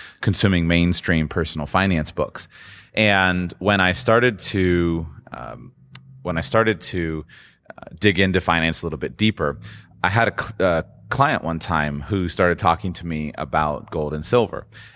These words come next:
And I was the typical mainstream financial advisor. "Oh, gold is only for crazy people who hide out in the hills and, and, and, you know, who want, you know, that's,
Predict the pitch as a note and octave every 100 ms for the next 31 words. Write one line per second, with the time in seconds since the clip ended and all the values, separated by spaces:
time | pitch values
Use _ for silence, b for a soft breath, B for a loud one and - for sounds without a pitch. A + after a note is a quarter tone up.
0 | - G#2 F#2 F2 E2+ - F#2+ G#2 G2 F2
1 | - F2+ - G2+ F#2+ F#2+ F2 F2 F#2 -
2 | F2+ E2+ E2+ E2 F2 D#2 D#2 C#2 A#1+ C#2+
3 | C2+ - D#2 D#2+ F2 D#2+ D#2+ E2+ D#2 -
4 | E2+ E2 D#2+ E2+ E2 E2 D#2+ E2+ E2+ D#2
5 | C2 E2 F2 D#2 D2+ D#2 D#2 - D#2+ D2
6 | D#2+ D2+ C#2 C#2 D2 D2 D#2 D#2+ F2 -
7 | - D2+ D2 D2+ F2+